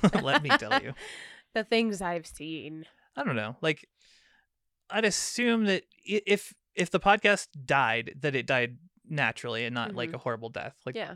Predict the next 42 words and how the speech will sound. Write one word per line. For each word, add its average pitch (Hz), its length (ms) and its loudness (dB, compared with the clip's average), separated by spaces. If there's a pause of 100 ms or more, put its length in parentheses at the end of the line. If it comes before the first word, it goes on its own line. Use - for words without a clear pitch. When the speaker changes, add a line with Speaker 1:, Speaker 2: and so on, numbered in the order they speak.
Speaker 1:
there's 160 340 -2
no 190 80 4
way 170 140 6
we're 147 80 -4
gonna 139 140 -2
have, 123 60 -6
like, 120 120 -2
a 113 60 -8
blowout 113 580 -6
or 123 100 -6
Speaker 2:
No. 113 60 -8
Speaker 1:
anything. 107 320 -10 (320)
But 165 120 2
i-, 165 120 0
if, - 200 -8
like, 147 200 0
it, - 120 -2 (360)
it 160 180 -4
aged 135 320 0
out 120 280 0
or 110 240 -4
something, 117 580 -8 (160)
Speaker 2:
Yeah. 180 200 -10 (120)
Speaker 1:
I'd 156 220 -2
probably 285 280 0
still 147 220 -4
look 117 140 -6
back 110 180 -6
at - 60 -14
it - 100 -20
fondly. - 480 -14
Like, - 100 0
Speaker 2:
Oh, 233 60 0
Speaker 1:
this 190 200 4
Speaker 2:
yeah. - 60 -6
Speaker 1:
time 175 200 4
is 135 160 -2
definitely 131 440 -2
a 98 40 -8
good 101 220 -8
time. - 340 -14 (100)
Speaker 2:
Yeah. - 180 -10